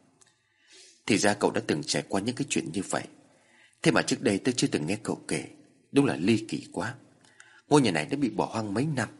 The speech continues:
chỉ e là âm khí lại càng nặng hơn. May mà bọn tớ chỉ ở đây mấy ngày,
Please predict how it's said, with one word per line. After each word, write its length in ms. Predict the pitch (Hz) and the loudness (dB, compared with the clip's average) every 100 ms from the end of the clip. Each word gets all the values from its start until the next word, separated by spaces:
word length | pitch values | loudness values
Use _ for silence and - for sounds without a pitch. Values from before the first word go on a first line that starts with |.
| - - _ _ _ - | -20 -20 _ _ _ -4
chỉ 180 | - - | 0 2
e 160 | 110 | 2
là 160 | 92 - | 0 -2
âm 180 | 92 95 | -4 -4
khí 200 | - 139 | -2 0
lại 140 | 151 - | 0 -2
càng 240 | 82 64 65 | -6 -6 -8
nặng 140 | - | -8
hơn. 200 | - 101 - - _ - - - - _ | -8 -10 -10 -16 _ -20 -20 -20 -20 _
May 180 | 117 120 | 2 2
mà 100 | 95 | 4
bọn 180 | 78 62 - | 0 -2 0
tớ 120 | 139 | -2
chỉ 100 | - | 0
ở 100 | - | 0
đây 140 | - 101 | 0 -2
mấy 160 | 107 | -4
ngày, 280 | 147 85 65 | -4 -6 -8